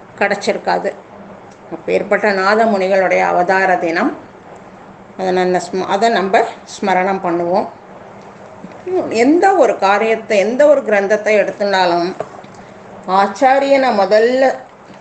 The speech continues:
தியானம் பண்ணிண்டு அதுக்கப்புறம்தான் எதையுமே தொடங்கணும் நம்ம. இந்த ஆச்சாரிய, அஹ்,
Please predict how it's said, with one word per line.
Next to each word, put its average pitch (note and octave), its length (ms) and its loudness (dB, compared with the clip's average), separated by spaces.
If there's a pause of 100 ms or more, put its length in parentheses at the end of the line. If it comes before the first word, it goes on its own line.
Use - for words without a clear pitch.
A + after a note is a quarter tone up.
(260)
தியானம் G#3+ 480 2
பண்ணிண்டு F#3+ 640 0 (720)
அதுக்கப்புறம்தான் G3+ 800 0 (1080)
எதையுமே G3 440 -2
தொடங்கணும் F3 500 0
நம்ம. F3 340 -2 (1700)
இந்த D4 260 2
ஆச்சாரிய, A#3 1000 2 (600)
அஹ், G3 260 0